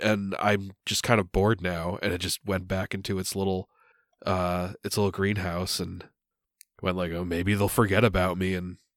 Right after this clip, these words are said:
I'll get another swing at 'em." But I don't know, something about that fight was charming to me. Yeah, so here, here's, there, there are a lot of combats that got skipped in this book. Um, there's,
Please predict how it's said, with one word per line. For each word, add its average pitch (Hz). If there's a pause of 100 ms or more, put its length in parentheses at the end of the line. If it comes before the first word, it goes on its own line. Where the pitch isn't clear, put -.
(680)
I'll 92
get 95
another 104
swing 107
at 85
'em." 90
But - (640)
I 135
don't 101
know, 95
something 135
about 107
that 95
fight 92
was 85
charming 87
to -
me. 87 (600)
Yeah, 127
so -
here, 143
here's, 175 (540)
there, 127
there 135
are 127 (560)
a 123
lot 107
of 113
combats 92
that 92
got 78
skipped -
in 73
this -
book. - (480)
Um, 87 (540)
there's, 110